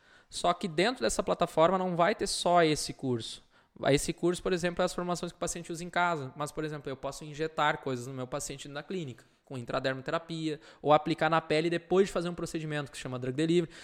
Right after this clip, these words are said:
Então, é, isso se chama cosmetologia injetável, entre aspas. Isso já é uma outra frente. Eu vou botar esse curso de cosmetologia injetável dentro da plataforma.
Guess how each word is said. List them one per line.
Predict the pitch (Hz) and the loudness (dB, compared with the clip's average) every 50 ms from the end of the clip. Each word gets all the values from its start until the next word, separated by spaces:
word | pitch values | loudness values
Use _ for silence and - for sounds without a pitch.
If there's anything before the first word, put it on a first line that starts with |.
| - - - - | -20 -20 -12 -4
Então, | - 165 170 165 - | -2 -2 -2 -2 -4
é, | - 160 | -4 -4
isso | 151 147 | -4 -2
se | - - | -4 -4
chama | 165 165 170 165 156 - | -2 -2 0 -2 -2 -4
cosmetologia | - - - - 170 175 160 165 175 170 - - 170 160 160 151 135 151 165 170 | -8 -16 -6 -4 -2 -2 -2 -2 -6 -6 -4 -2 0 0 0 0 0 0 -2 -2
injetável, | 170 170 151 147 156 151 - - - 151 151 147 135 120 120 117 117 117 - - | -2 -2 -2 -2 -2 -2 0 0 4 8 8 8 8 6 2 0 -2 -2 -6 -6
entre | 131 127 123 - 139 127 | -8 -8 -4 0 2 4
aspas. | 123 127 131 - - - - - | 4 4 2 0 -6 -10 -12 -12
Isso | - 139 | -8 -4
já | 131 135 | -2 -2
é | 143 | -2
uma | 147 156 156 151 147 | -2 -2 -4 -2 -2
outra | 147 143 147 160 175 185 214 226 220 - 226 214 | -2 0 0 0 0 -2 -2 -4 -6 -8 -8 -8
frente. | - - 196 196 185 170 151 - - - - _ _ - | -6 -6 -6 -6 -6 -8 -10 -12 -16 -18 -20 _ _ -8
Eu | 190 156 | -4 -2
vou | 165 165 | -2 0
botar | 160 165 160 165 165 156 156 | 0 0 0 2 2 2 2
esse | 160 165 170 165 - 202 - | 2 0 -2 -4 -8 -10 -10
curso | - 175 170 180 175 - - 160 | -6 -4 -4 -4 -4 -6 -12 -14
de | - | -12
cosmetologia | - 175 165 175 175 180 180 180 170 156 170 175 | -10 -10 -10 -10 -10 -8 -8 -8 -6 -6 -6 -6
injetável | 165 180 - 175 170 170 | -6 -4 -2 -2 -2 -2
dentro | 170 170 175 | -2 -4 -6
da | 170 | -4
plataforma. | - 180 - 185 180 - 185 180 175 170 156 139 120 | -4 -6 -6 -6 -8 -6 -4 -2 -2 -2 -4 -6 -12